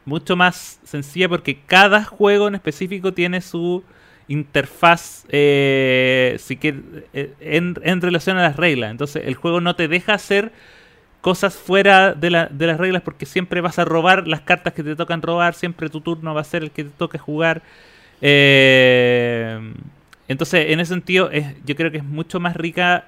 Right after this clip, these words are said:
si tú estás empezando a jugar juegos, porque puedes aprender a jugar, puedes incluso encontrarte con, con gente desconocida, y en ese sentido, eh, bueno, y lo otro que tiene es que también son...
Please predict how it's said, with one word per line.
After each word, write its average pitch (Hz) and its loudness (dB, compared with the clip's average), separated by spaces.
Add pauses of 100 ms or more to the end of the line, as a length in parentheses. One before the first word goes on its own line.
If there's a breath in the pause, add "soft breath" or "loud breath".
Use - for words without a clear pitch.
(100)
si - -14
tú 156 -6
estás 160 -4
empezando 175 -6
a 185 -6
jugar 196 -4
juegos, 196 -8 (600 soft breath)
porque 139 -2
puedes 190 2
aprender 196 0
a 214 -4
jugar, 208 0
puedes 175 2
incluso 170 -8
encontrarte 170 -8
con, 156 -10
con 147 -10
gente 160 -2
desconocida, 156 -6
y 131 -6 (440 loud breath)
en 139 -2
ese 143 -4
sentido, 165 0
eh, 131 0
bueno, 180 6
y 139 0
lo 123 2
otro 147 2
que 185 0
tiene 160 -2
es 165 -8
que 147 -6
también 123 -4
son... 123 -8